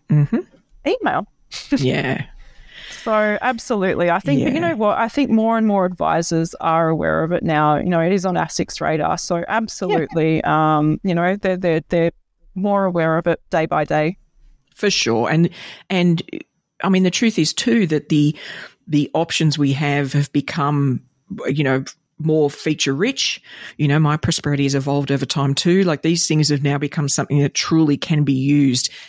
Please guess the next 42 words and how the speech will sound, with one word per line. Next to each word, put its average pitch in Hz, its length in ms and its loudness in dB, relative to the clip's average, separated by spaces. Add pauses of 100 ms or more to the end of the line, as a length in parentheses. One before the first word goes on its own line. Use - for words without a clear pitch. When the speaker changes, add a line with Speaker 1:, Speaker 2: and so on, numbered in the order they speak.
(120)
Speaker 1:
as 143 220 -4
this 135 220 -2
interaction 135 640 0
sort - 160 0
of 123 80 -2
hub. 117 420 -4 (440)
Um, 131 420 -2
and 147 300 -4
that's 143 340 -6
where 131 400 0
it's 135 200 -4
gonna 127 180 -2
work 131 260 0
so 127 220 0
well, 139 560 0
um, 131 260 0
for 135 160 -4
practices, 135 600 -4
is 135 100 0
where 135 320 0
really 147 640 0 (300)
the 151 80 -8
clients 139 720 -2
and 143 420 0 (140)
your 135 160 -2
team 131 500 0
live 147 160 0
in 135 140 0
this 110 160 -2
thing. - 280 -6 (200)
You 160 120 2
know, 151 80 0 (160)
<laughs> - 160 -10
that's - 280 -4
where, 190 140 2
Speaker 2:
Yeah. 175 140 -2 (460)
Speaker 1:
that's 151 220 -4
where 147 100 0
they 139 140 0
really 131 240 2
live. 135 340 0
So 156 240 0